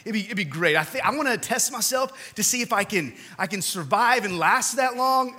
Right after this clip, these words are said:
<laughs> I probably would last the day, but I just wanna know. I wanna know if I can do that. And I love watching those shows because somehow I can, I feel like I can relate,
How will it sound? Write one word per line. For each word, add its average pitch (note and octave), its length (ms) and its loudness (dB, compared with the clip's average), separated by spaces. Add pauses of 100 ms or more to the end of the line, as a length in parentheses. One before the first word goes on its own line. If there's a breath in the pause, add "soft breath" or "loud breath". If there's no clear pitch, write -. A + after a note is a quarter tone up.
<laughs> B3 120 -4
I - 100 -4
probably G#3+ 360 0
would E3+ 140 -2
last F3 260 4
the E3+ 60 -2
day, C4+ 400 4 (260 loud breath)
but A#3 180 4
I A3+ 120 6
just G#3+ 160 -4
wanna C4 240 4
know. A3+ 180 4
I F3 320 4
wanna C4 200 2
know C4+ 240 6
if - 100 -2
I A3 160 4
can G3 340 -4
do C#4+ 260 0
that. D3 440 2 (280 loud breath)
And A3+ 80 0
I B3 100 6
love D#4 280 2
watching C#4+ 320 -4
those B3 160 -4
shows B3+ 480 0
because A#3+ 580 -4 (840)
somehow C#4+ 560 2
I G3 100 2
can, F3 420 -4
I E3+ 60 -12
feel A3+ 120 -6
like G#3 100 -4
I E3 80 -2
can D3+ 180 -6
relate, A2+ 460 -10